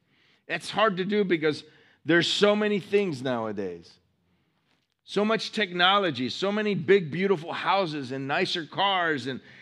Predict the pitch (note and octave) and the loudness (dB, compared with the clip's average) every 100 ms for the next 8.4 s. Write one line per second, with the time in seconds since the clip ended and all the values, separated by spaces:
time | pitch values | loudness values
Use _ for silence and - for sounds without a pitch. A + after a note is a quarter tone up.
0 | - C3 D#3 E3 D3+ F#3 A#3 A#3+ A#3+ G3+ | -12 -2 0 0 0 0 0 2 2 2
1 | E3+ F3+ F3+ - - A#3 A#3 G3 - - | 0 -2 -4 -4 0 2 2 0 -2 -8
2 | D#3+ F3+ E3+ E3 C3 D3 - C#3+ - - | -2 2 2 -2 -8 -10 -10 -12 -14 -20
3 | - - - G#2+ _ - - _ _ _ | -20 -20 -20 -20 _ -20 -20 _ _ _
4 | _ _ C3+ E3+ F#3+ A#3+ B3 G3 C3 - | _ _ -4 0 4 6 6 2 0 -6
5 | - D3+ - A3+ B3 B3+ A#3 A3 G#3 G#3 | -2 -2 0 4 4 4 -2 0 2 2
6 | G3 G3+ G3+ - G3 F3+ F3 C3 A2+ A2+ | 2 -2 -4 -4 -4 0 2 2 -2 -14
7 | _ _ _ _ _ _ _ _ _ _ | _ _ _ _ _ _ _ _ _ _
8 | _ _ - - | _ _ -6 -4